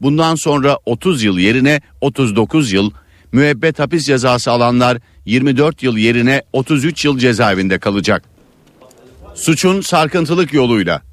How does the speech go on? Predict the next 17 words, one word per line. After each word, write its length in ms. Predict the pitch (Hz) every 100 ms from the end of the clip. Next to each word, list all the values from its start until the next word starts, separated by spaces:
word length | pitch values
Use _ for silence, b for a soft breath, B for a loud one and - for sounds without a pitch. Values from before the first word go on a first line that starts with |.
| -
yoğun 340 | 107 151 180
hareketlerle 800 | 147 139 135 139 - 143 139 117
işlenmesiyle 880 | 98 113 107 110 110 - 131 107 107 b -
ve 140 | 120
cinsel 380 | 95 139 123 175
ilişki 380 | 170 151 - 156
şeklinde 500 | 156 135 143 135 120
işlenmesiyle 920 | 117 - 127 123 120 143 131 123 123 -
cezalar 680 | 123 127 143 143 151 127 95
bir 180 | 165
kat 260 | 165 147 -
daha 220 | 139 127
artırılacak. 720 | 107 - 101 95 85 92 - _ - - _
On 220 | 131 147
beş 180 | 135 131
yaşındaki 480 | 123 135 127 117 127
çocukların 600 | 131 123 120 127 131 123